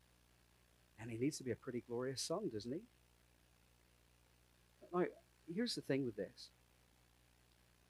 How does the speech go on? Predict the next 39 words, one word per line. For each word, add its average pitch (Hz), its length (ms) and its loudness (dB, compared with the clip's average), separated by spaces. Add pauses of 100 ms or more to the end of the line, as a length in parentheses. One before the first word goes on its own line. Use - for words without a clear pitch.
(260)
I, 156 160 6
I 196 100 10
think 175 240 6
when 135 140 4
we 123 200 6 (200)
look 131 180 4
at 139 100 2
this, 127 220 6
even 127 200 2
just 120 180 -2
at 117 100 0
this 123 240 4
moment, 98 320 -4 (920)
that 147 140 6
this 175 200 8
means 160 240 12
that - 100 8
we 139 140 10
actually 160 480 6
don't 139 240 6 (420)
need 123 360 6 (280)
to 131 80 6
just 127 340 2
have 127 200 4 (220)
hope 127 140 0 (100)
in 120 120 -2
a 107 140 -4 (160)
possibility 117 720 0 (380)
of 110 100 -6
a 110 60 2
better 107 360 4
tomorrow. 101 380 -4 (1300)
I - 60 10
love 139 300 12
that 120 200 4
song, 101 340 2
by 101 120 2
the 95 100 -6
way. 92 180 -6